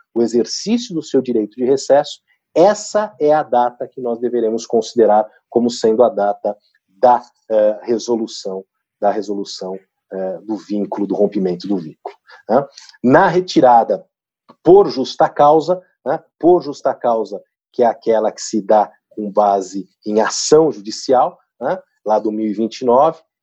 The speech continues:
no caso da sociedade por prazo determinado, tá? E também nas hipóteses de exclusão judicial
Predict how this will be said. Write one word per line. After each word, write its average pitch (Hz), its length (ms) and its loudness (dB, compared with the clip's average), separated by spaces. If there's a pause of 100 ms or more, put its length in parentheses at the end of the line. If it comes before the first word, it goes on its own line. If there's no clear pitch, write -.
(100)
no 104 60 -12
caso 107 280 -4
da 110 60 -6
sociedade 104 380 -8
por - 140 -16
prazo 107 400 -6
determinado, 139 1000 2 (260)
tá? 156 240 0 (240)
E 135 80 -4
também 143 360 2
nas 131 180 2
hipóteses 123 440 -4
de 139 100 -14
exclusão 143 600 -2
judicial 117 640 -4